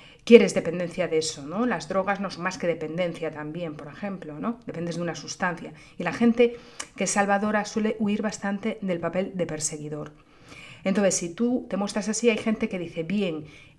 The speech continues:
es más débil que yo, no la voy a perseguir porque no la necesito.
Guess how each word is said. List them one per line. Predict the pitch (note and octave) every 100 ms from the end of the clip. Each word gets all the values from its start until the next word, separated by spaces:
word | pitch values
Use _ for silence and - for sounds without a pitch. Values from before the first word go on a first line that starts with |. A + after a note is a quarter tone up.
| -
es | A3 F#3
más | F3
débil | F#3 G3+ A3
que | A#3+
yo, | A#3+ C4+ C4+ C4
no | G#3+ G#3
la | F3+
voy | F#3+
a | F#3
perseguir | G#3+ A3 A#3 A3+
porque | A3 F#3+
no | F#3+
la | F#3
necesito. | F3 E3 D#3+ - D#3+ D3+ D3+